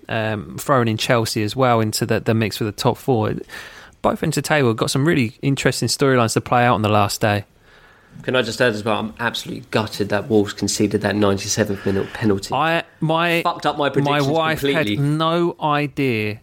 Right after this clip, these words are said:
Speaker 1: why I was celebrating a Burnley goal.
Speaker 2: <laughs>
Speaker 1: But I,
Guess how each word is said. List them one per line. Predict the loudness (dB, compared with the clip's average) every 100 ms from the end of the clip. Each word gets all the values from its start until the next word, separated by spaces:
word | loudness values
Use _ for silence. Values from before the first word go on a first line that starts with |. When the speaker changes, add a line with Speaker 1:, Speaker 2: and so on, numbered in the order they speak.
| _
Speaker 1:
why | -2 2 2
I | 2
was | 0 0
celebrating | 0 0 2 0 -2
a |
Burnley | -2 0 0 -2 -4
goal. | -2 -4 -6 -10 -6
Speaker 2:
<laughs> | -6 -6 -8 -10 -10 -16 -12 -14 -14 -20 -20 _ -20 -20 -18 -2
Speaker 1:
But | 2
I, | 4 4